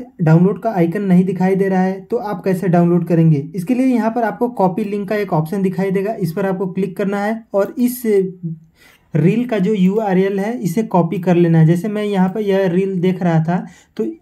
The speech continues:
इस पर click करेंगे तो यहाँ से download कर लेंगे, लेकिन यह option नहीं दिखाई देगा, यह icon नहीं दिखाई देगा। तो सबसे पहले यहाँ से इस copy link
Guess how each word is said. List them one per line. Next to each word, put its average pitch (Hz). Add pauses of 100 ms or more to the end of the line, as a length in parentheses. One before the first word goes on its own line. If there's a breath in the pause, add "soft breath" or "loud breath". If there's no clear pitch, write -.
इस 180
पर 226
click 220
करेंगे 220
तो 240
यहाँ 196
से 226
download 185
कर 202
लेंगे, 196
लेकिन 208
यह 208
option 180
नहीं 190
दिखाई 180
देगा, 175
यह 190
icon 175
नहीं 180
दिखाई 165
देगा। 160
तो 196
सबसे 170
पहले 196
यहाँ 180
से 214
इस 175 (640 loud breath)
copy 185
link 202